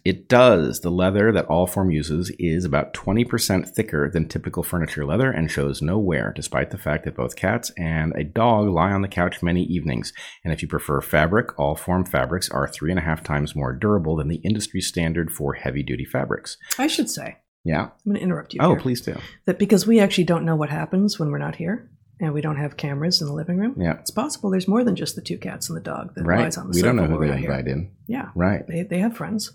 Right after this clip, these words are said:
Speaker 1: They do, as do our children. We have no idea what this
Speaker 2: And yet the sofa
Speaker 1: it's,
Speaker 2: looks
Speaker 1: at a
Speaker 2: amazing.
Speaker 1: minimum, it stands up to us, two cats and a
Speaker 2: Mm-hmm.
Speaker 1: dog.
Speaker 2: And two teenage boys.
Speaker 1: And two teen-, well, that's part of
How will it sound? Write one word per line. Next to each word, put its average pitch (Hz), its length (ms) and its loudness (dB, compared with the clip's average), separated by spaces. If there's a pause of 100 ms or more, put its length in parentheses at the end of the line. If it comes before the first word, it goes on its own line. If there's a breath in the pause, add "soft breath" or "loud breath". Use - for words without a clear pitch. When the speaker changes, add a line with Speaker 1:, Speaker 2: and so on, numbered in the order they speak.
(260)
Speaker 1:
They 71 160 4
do, 87 400 2
as 78 180 -2
do 90 140 0
our 80 100 4
children. 78 360 -2
We 104 100 6
have 113 160 -2
no 104 320 2
idea 78 480 0
what 76 320 -2
this - 240 -2 (180)
Speaker 2:
And 185 140 6
yet 165 100 2
the 170 80 0
sofa 175 280 4
Speaker 1:
it's, 165 40 2
Speaker 2:
looks 160 200 2
Speaker 1:
at 156 40 6
a 107 40 10 (100)
Speaker 2:
amazing. 107 280 8
Speaker 1:
minimum, 101 360 6
it - 100 -8
stands 80 380 -2
up 73 160 -4
to - 180 -4
us, - 420 -2 (200)
two - 160 -2
cats 92 360 2
and 90 100 6
a 78 40 0
Speaker 2:
Mm-hmm. 73 60 -4
Speaker 1:
dog. - 420 0
Speaker 2:
And 156 220 -2
two 165 120 0
teenage 156 360 -8
boys. - 280 -14
Speaker 1:
And 78 180 0
two - 140 -2
teen-, - 200 -8
well, 67 260 -4
that's - 220 -8
part - 200 -8
of - 80 -12